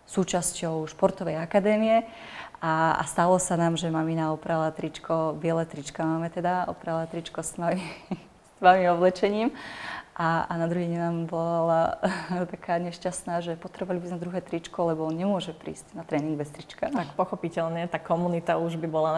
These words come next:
Speaker 2: narušená nejakou inou farbou. Vrátim sa k tomu testovaniu, keď ste hovorili, že teda majú vstupné testy potom na konci školského roka. Čiže dá sa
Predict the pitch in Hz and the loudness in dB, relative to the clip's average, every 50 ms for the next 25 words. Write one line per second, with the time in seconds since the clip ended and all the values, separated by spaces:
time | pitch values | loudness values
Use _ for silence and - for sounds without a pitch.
0 | 175 180 208 202 - 202 170 165 156 170 165 165 - 185 165 175 240 240 233 269 | 2 2 0 0 0 0 0 2 2 2 2 2 4 4 6 6 6 8 10 8
1 | 208 196 233 190 185 202 185 196 202 220 220 - - - - - - - - 165 | 10 8 6 4 4 6 6 6 4 4 2 -2 -8 -14 -16 -16 -12 -6 -2 -2
2 | 151 165 170 - - 370 339 - 240 196 - 220 220 214 - 175 175 - - 185 | 4 6 6 6 6 2 -2 -2 -4 -2 2 2 2 2 2 0 -2 0 0 0
3 | 175 170 170 175 185 208 226 - - 180 - - - 165 - - - 180 180 170 | 2 2 2 2 2 2 2 0 0 -4 -4 -4 -4 -6 -4 -4 -2 0 0 2
4 | 175 175 175 170 170 170 170 170 175 175 175 165 165 160 156 151 151 - - 208 | 2 2 2 2 0 -2 -2 -2 -2 -2 -2 -2 -2 -2 -2 -4 -2 -2 -2 0
5 | - 202 190 185 170 170 - 175 - - 147 - 160 160 151 147 127 143 - 160 | 0 0 -2 -2 -2 -4 -4 -4 -4 -4 -4 -4 -4 -4 -2 -4 -4 -4 -4 -4
6 | 165 - 160 - - 147 143 147 160 160 160 147 143 143 143 190 190 185 - - | -4 -6 -6 -4 -4 -4 -2 -2 -4 -4 -2 -2 -2 -2 -2 -2 -4 -4 -6 -10
7 | - - - - - 151 160 147 143 - 190 190 180 185 214 - - 220 - | -18 -18 -10 -4 -4 -2 -2 -2 -2 0 0 4 6 6 6 6 4 0 0